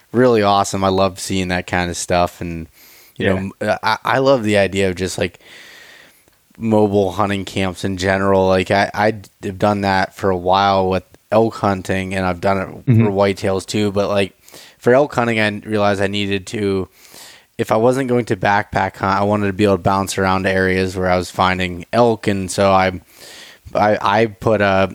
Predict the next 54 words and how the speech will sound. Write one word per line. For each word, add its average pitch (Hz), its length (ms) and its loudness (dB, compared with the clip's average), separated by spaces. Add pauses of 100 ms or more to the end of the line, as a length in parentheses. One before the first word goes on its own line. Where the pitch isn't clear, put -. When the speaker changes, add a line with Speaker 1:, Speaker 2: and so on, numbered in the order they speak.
Speaker 1:
you 104 140 -10
know, 95 120 -4
I 98 120 -2
put 104 200 -2
a, 92 160 -2 (280)
a 101 60 -4
tent - 400 -2
on 104 160 -4
the 190 100 -4
roof 95 300 0
of 98 80 -6
my 90 340 0 (240)
topper 98 480 2
on 98 80 0
my 95 120 -2
Speaker 2:
Mm-hmm. 117 100 0
Speaker 1:
truck, 104 380 2
and, 92 260 -4 (280)
and 101 240 0
in 95 100 -2
that 104 240 -2
case - 220 -2
I 104 100 -2
can 104 200 -6 (100)
take 110 260 0
it 101 120 -4
down 95 320 0
in 95 80 -6
less 95 180 0
than 92 120 -6
five 95 320 0
minutes. 92 380 -2
I 92 60 -2
can 87 120 -6
pop 98 300 -2
it 92 80 -6
down, 95 280 0
throw, 107 260 0 (140)
keep 113 200 -2
everything 110 360 2
in 113 120 -4
the 113 80 2
bed 104 200 2
of 104 60 0
my 104 120 2
truck 101 460 -2
and 95 180 -8
go, 92 400 2 (420)
you 107 160 0
know, 95 160 0
and 98 160 -2
move 110 280 2
spots 107 500 2
and, 92 220 -8